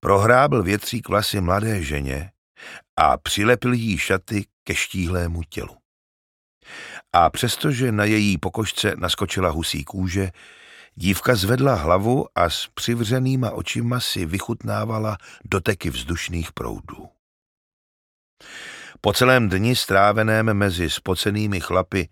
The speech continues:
na páchnoucí palubě drakaru nemohlo být nic příjemnějšího.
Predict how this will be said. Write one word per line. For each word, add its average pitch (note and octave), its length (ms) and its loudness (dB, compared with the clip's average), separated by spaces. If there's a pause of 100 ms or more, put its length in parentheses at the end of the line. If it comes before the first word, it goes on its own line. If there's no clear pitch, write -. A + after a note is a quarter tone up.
(120)
na F2+ 140 4
páchnoucí F#2 760 0
palubě E2 580 -2
drakaru E2 720 -2 (580)
nemohlo G#2+ 460 4
být G2+ 260 0
nic G2+ 180 -2
příjemnějšího. - 1080 -4